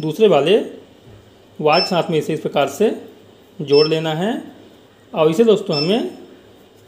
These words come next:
इस capacitor के negative वाले point के साथ में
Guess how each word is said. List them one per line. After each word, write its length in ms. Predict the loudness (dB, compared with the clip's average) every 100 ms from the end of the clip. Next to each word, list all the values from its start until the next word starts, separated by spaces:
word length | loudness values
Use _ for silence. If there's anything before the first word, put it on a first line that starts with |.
| _ _ _ _ 2
इस 200 | 2 4 0 0 -6 -10 -20 -20 -20 -20 -6 -2
capacitor 420 | 2 2 2 2
के 160 | 2 2 0 -12 -20 -20 -20 -6
negative 340 | 0 2 4 4
वाले 140 | 4
point 240 | 2 -2 -2
के 60 |
साथ 240 | -4 -4 -2
में 300 | -2 -2